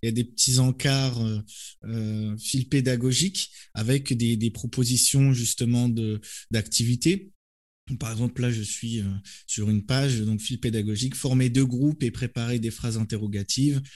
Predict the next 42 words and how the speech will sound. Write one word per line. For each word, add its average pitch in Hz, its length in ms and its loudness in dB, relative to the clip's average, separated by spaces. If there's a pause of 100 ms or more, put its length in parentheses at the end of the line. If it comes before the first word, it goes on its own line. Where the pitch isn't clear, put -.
(140)
Chaque 127 240 0
groupe 131 420 -2
écrit 120 300 -2
un, 120 200 2
une 123 140 4
phrase 120 320 -2
au 104 140 -4
tableau, 110 560 0
l'autre 127 380 -4
groupe 127 220 -2
doit 117 200 0
inventer 113 360 0
la 107 80 2
réponse. 104 640 -4
Certaines 117 340 -4
questions 120 360 -2
doivent 113 240 -4
être 110 180 -6
au 107 60 -6
féminin 107 520 -2 (180)
et 120 60 -2
au 120 80 0
pluriel. 107 380 -2 (380)
Enfin, 110 120 2 (260)
là, 127 80 2
on 151 60 4
voit 139 200 2
que, 151 200 0 (300)
clairement, 139 480 2 (460)
euh, 120 360 0 (800)
c'est 139 140 0
ça, 190 160 4
en 147 80 0
fait, 135 160 2
c'est 131 140 0
u-, 147 180 -6
u-, 135 160 -4
une 127 180 0
personne 147 480 0
qui 135 140 -4
aimerait 123 260 -2
enseigner 131 840 2